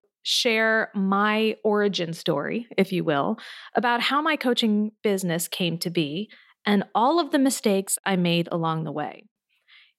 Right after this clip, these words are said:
It makes me a little nervous to talk about, but if I can share my story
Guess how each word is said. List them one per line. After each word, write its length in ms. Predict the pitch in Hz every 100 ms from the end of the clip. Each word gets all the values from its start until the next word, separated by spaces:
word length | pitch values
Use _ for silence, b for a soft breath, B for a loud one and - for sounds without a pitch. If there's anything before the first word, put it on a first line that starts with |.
| _ 208
It 20 |
makes 200 | 226 233
me 80 | 269
a 60 | 233
little 220 | 262 339
nervous 340 | 214 202 262
to 120 | -
talk 280 | - 214 180
about, 440 | 165 151 220 - -
but 400 | 320 262 - - B B B _ _ -
if 240 | 254 254 - -
I 220 | 233 262
can 240 | 339 359 330
share 240 | 277 226
my 200 | 202 196
story 540 | - 170 151 135 240